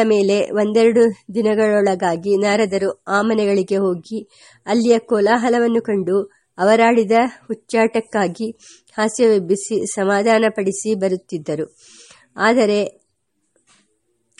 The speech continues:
ಅರೆದಿನದ ಮಟ್ಟಿಗೆ ಅವರ ನಾರದರ ಪಾರ್ಟು ಪರಿಣಾಮಕಾರಿಯಾಗುತ್ತಿತ್ತು.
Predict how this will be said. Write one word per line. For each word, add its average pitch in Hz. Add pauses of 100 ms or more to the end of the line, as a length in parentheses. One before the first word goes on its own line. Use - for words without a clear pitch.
ಅರೆದಿನದ 208
ಮಟ್ಟಿಗೆ 190
ಅವರ 196 (640)
ನಾರದರ 214
ಪಾರ್ಟು 196
ಪರಿಣಾಮಕಾರಿಯಾಗುತ್ತಿತ್ತು. 202